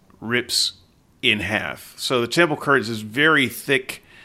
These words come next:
uh, sturdy piece of cloth, and it separates the Holy of Holies from the,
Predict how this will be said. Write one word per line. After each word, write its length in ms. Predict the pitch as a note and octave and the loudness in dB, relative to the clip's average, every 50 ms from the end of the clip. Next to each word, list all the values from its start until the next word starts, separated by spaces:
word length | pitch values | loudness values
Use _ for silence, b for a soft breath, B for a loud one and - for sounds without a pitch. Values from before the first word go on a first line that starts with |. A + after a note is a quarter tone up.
| B B B B B - | B B B B B -2
uh, 280 | A2 G#2 G#2 G2 G2+ | 0 2 2 2 2
sturdy 440 | G2+ - - - D3+ C3+ B2+ B2 A#2 | 0 -2 -2 0 2 2 2 0 -2
piece 260 | A2+ - B2+ C3 - | -4 -4 -4 -2 -2
of 140 | - A2+ - | -2 -2 -4
cloth, 380 | - - A#2 A#2 A2+ A2 A2 - | -2 2 4 4 4 4 2 -2
and 120 | - A2+ | -4 -4
it 120 | A2 - - | -4 -2 0
separates 680 | - - D3 C#3+ C#3+ - D3 C3 B2+ B2+ C3 B2+ - - | 0 4 4 2 2 2 2 4 4 4 2 0 -2 -4
the 140 | - G2+ | -4 -6
Holy 360 | F#2+ - B2+ C3+ C#3+ C#3 B2 A2 | -4 0 0 2 2 2 2 0
of 100 | G#2+ - | -2 -2
Holies 420 | A#2 A#2+ A#2 G#2 G2 G2 A2+ - | -2 -2 0 -2 -2 -4 -2 -2
from 300 | - - - A2+ G#2 G2+ | -4 -2 -2 -4 -4 -4
the, 160 | F#2+ G2 F#2+ | -4 -6 -8